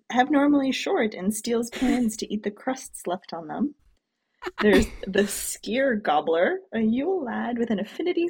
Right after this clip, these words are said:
Speaker 1: for skyr. And then
Speaker 2: <laughs>
Speaker 1: Meat Hook, who aptly uses a hook to steal meat.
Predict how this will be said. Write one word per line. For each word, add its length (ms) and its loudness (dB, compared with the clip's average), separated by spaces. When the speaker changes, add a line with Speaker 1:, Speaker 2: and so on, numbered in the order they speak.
Speaker 1:
for 120 -4
skyr. 960 2
And 240 2
then 300 4
Speaker 2:
<laughs> 60 -2
Speaker 1:
Meat 460 2
Hook, 240 2
who 400 -2
aptly 560 -4
uses 360 -2
a 80 -4
hook 380 -2
to 120 2
steal 640 -6
meat. 380 -10